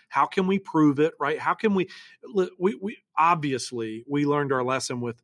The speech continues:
opioids, right? This is, this is a bad path, and anything that will protect us from going down that path, uh, is, uh, is important. Uh, and, and it is futuristic, right? Don't you think? I mean, certainly robotics is, in the sense that,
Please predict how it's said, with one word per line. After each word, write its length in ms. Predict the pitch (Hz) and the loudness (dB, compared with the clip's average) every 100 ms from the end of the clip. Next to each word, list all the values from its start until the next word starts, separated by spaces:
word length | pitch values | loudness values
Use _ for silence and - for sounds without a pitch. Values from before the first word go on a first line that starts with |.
| - | -6
opioids, 760 | 131 123 107 98 - _ - | -6 -6 -14 -18 -20 _ -14
right? 240 | 113 113 113 | -8 -8 0
This 220 | 139 - | 0 4
is, 280 | 147 117 123 | 2 2 2
this 260 | 143 - | 2 4
is 200 | 160 127 | 2 2
a 140 | 123 110 | 0 -2
bad 800 | 101 107 107 113 117 120 117 | -8 -10 -6 -2 -2 -2 -4
path, 560 | - 104 92 92 - - - - - - | -8 -10 -8 -12 -14 -20 -18 -16 -14 -2
and 200 | 135 143 | 0 2
anything 500 | 165 185 180 160 147 | 4 4 6 4 6
that 140 | 143 | 4
will 140 | 139 135 | 6 4
protect 480 | 131 123 143 139 151 | 4 0 0 2 0
us 140 | 127 | 0
from 240 | - 117 | -2 -2
going 260 | 120 127 127 | 0 0 0
down 220 | 123 123 | -2 -2
that 220 | 127 123 | -4 -8
path, 440 | - 117 120 123 123 131 | -8 -4 -2 -4 -6 -8
uh, 220 | 113 107 | -8 -6
is, 420 | 120 113 107 - | -4 -4 -4 -6
uh, 200 | 117 107 104 | -4 -6 -2
is 200 | 131 110 | -2 -2
important. 580 | 101 - 139 143 160 - - - - | -6 -2 -2 0 -6 -10 -18 -20 -6
Uh, 140 | 151 160 - | -2 -2 0
and, 160 | 196 | 0
and 180 | - 262 | 2 4
it 120 | 349 | 6
is 220 | 370 392 - | 6 6 2
futuristic, 840 | 294 349 - 285 339 - 196 147 | 4 4 4 0 -2 2 2 4
right? 160 | 175 214 | 2 4
Don't 260 | 233 233 | 2 2
you 60 | 226 | 0
think? 320 | - 233 262 | 0 0 0
I 60 | 175 | 0
mean, 180 | 165 | 0
certainly 400 | - 202 220 170 | -2 -4 -2 -2
robotics 640 | 147 135 131 185 226 - 147 | 0 0 2 0 -2 -4 -2
is, 320 | 135 170 165 | 0 0 -2
in 80 | 151 | -6
the 100 | 139 | -6
sense 360 | - 156 147 | -6 -6 -6
that, 260 | - 131 123 | -4 -4 -6